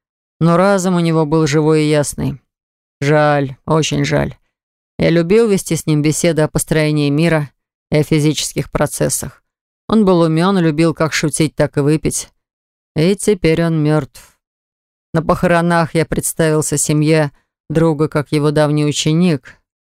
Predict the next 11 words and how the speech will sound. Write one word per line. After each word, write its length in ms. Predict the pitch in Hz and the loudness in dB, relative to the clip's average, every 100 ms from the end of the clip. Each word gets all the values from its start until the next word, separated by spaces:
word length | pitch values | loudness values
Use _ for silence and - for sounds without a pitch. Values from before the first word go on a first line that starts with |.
| _ _ - | _ _ -8
Сотни 480 | - 160 147 151 147 | -2 -2 -2 -2 -2
и 20 | |
сотни 440 | - 160 147 156 | 0 -2 -2 -4
белых 400 | 147 151 147 135 | 0 0 0 0
роз 220 | 165 156 | 0 0
стали 420 | - - 143 143 135 _ _ - | -2 -2 0 0 -4 _ _ -4
моим 340 | 165 160 151 139 | 0 0 0 -2
прощанием 840 | - 156 - - 147 139 139 135 | -2 -2 -2 -2 0 0 -2 -4
со 180 | 127 147 | -4 -4
старым 480 | 139 - 147 143 147 | -4 -4 -4 -2 -2
другом. 480 | 139 147 156 139 | -2 -4 -4 -8